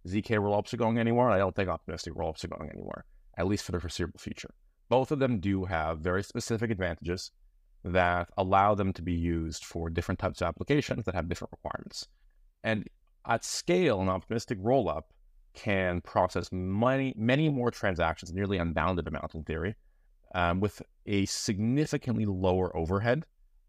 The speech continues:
on the proving of the correctness of a state transition.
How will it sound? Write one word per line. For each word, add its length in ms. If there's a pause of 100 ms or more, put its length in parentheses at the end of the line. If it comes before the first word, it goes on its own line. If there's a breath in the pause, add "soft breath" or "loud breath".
(120)
on 560 (200)
the 320
proving 580
of 160
the 80
correctness 420
of 60
a 20
state 200
transition. 420